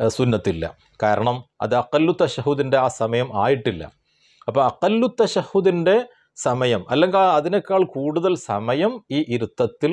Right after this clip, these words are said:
എന്തെങ്കിലും, ഏ, ഏ, ഒന്നും ചൊല്ലാതെയോ ചൊല്ലിയിട്ടോ അവിടെ ഇരുന്നിട്ടുണ്ടെങ്കിൽ അവൻ്റെ നിസ്കാരം മറന്നിട്ടാണെങ്കിൽ ബാത്തിലല്ല, അവസാനം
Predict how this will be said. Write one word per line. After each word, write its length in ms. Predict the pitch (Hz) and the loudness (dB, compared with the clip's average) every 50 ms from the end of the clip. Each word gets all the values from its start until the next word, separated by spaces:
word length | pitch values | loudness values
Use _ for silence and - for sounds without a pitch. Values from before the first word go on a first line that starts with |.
| 185 - 127 | -2 -2 -4
എന്തെങ്കിലും, 460 | 117 113 117 113 107 113 113 117 233 233 - _ - _ _ _ - 107 | -2 0 0 0 2 2 2 0 0 -2 -8 _ -20 _ _ _ -4 -2
ഏ, 20 | 101 104 98 92 101 101 | -2 -2 -2 -2 -2 0
ഏ, 100 | 98 95 95 98 101 - 104 104 | 0 2 2 2 0 -2 -4 -4
ഒന്നും 200 | 107 107 107 110 107 - | -2 -2 -2 -2 0 0
ചൊല്ലാതെയോ 600 | 110 92 92 95 98 98 98 95 98 107 120 127 - - | 0 0 2 2 2 2 2 2 0 0 0 0 -2 -4
ചൊല്ലിയിട്ടോ 480 | 107 98 98 98 104 101 98 - 117 110 | -6 -4 -2 -2 -2 -2 -2 -2 0 0
അവിടെ 180 | 104 101 101 110 107 101 | 0 0 0 0 -2 -2
ഇരുന്നിട്ടുണ്ടെങ്കിൽ 760 | 101 104 110 120 - - 127 117 107 113 117 117 120 151 196 247 240 - _ _ _ _ _ _ _ _ _ _ _ - 123 | -4 -4 -6 -4 -4 -4 -6 -4 -4 -6 -4 -2 0 0 0 -2 -4 -10 _ _ _ _ _ _ _ _ _ _ _ 0 0
അവൻ്റെ 320 | 120 117 120 117 113 110 110 104 | 2 2 0 -2 -2 -4 -4 -4
നിസ്കാരം 460 | 104 - - - 104 104 104 104 98 98 98 92 | -6 -10 -8 -6 -4 -2 -2 -2 -4 -6 -6 -4
മറന്നിട്ടാണെങ്കിൽ 880 | 92 92 92 92 98 123 165 175 175 165 139 104 90 90 85 85 87 87 87 - - 87 90 | -2 -2 -2 -2 -2 -2 -2 -2 0 -2 -2 -2 -4 -6 -10 -14 -14 -16 -16 -18 -12 -8 -4
ബാത്തിലല്ല, 760 | 90 95 98 123 - - - 131 104 95 82 78 78 80 90 98 180 - - _ - - | -2 0 0 -2 -2 -2 -4 -2 -2 -2 -4 -6 -6 -4 -2 -2 -2 -4 -8 _ -10 -10
അവസാനം 440 | 92 90 - - 90 87 90 92 | -8 -8 -8 -8 -8 -8 -8 -10